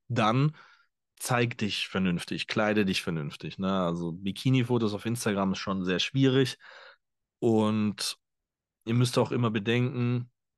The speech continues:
vor allem, wenn ihr mit der Frau in einer Beziehung seid,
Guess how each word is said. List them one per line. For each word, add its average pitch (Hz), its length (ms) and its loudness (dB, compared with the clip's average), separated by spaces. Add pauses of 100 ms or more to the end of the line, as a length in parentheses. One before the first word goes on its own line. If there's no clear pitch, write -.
vor - 240 -4
allem, 127 240 4
wenn 113 120 2
ihr 110 60 -2
mit 101 140 -4
der 90 60 0
Frau 104 260 -2
in 98 60 0
einer 90 80 0
Beziehung 90 480 -4
seid, 73 300 -6